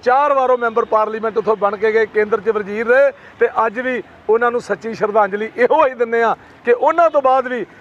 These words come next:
ਇੱਕ ਇਹੋ ਜਿਹਾ ਪੰਜਾਬ ਦੀ ਧਰਤੀ ਦਾ ਜੰਮ ਪਲ ਸਾਡੇ ਕੋਲ ਉਮੀਦਵਾਰ ਭੇਜਿਆ ਉਹਨਾਂ ਨੇ ਸੰਨੀ ਦਿਓਲ ਦੇ ਰੂਪ ਵਿੱਚ,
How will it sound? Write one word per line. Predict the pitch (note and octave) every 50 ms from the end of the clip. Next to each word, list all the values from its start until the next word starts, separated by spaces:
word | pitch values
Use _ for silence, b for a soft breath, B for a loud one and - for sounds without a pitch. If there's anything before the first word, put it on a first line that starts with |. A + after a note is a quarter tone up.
| B B -
ਇੱਕ | A#3+ A#3 -
ਇਹੋ | - A#3 C4 C4 D4+ D4+
ਜਿਹਾ | C#4 C#4+ C4+
ਪੰਜਾਬ | - A#3 A3+ A#3 G#3+ A3 A3 G#3+
ਦੀ | A#3+ A#3+ - -
ਧਰਤੀ | A#3 G#3 - - G#3+
ਦਾ | A3 A#3 A#3
ਜੰਮ | G#3 - F#3+ A3+ B3 C4 C#4
ਪਲ | B3+ C4+ B3 G#3+ D#3+ - - - - - - - - - - - - - - - - - -
ਸਾਡੇ | G#3 G#3+ A#3 B3+
ਕੋਲ | A#3+ A#3 C4 B3 G#3+ E3 - - - G4+ - - - - - - - - - - - - -
ਉਮੀਦਵਾਰ | G3+ G#3+ A3+ B3 C#4 D4 D4 D4 C#4+ C#4 C4 - -
ਭੇਜਿਆ | A#3 A3 F#3+ A3+ B3 C4
ਉਹਨਾਂ | C4+ C4 C4+ C4
ਨੇ | C4 C4
ਸੰਨੀ | - G#3+ A#3 B3+ C#4 C4+
ਦਿਓਲ | A3 A#3 A#3 A#3 A#3+
ਦੇ | A3+ B3+ A#3+
ਰੂਪ | A#3+ A#3 B3 A3+ B3
ਵਿੱਚ, | C4 C4+ C4 -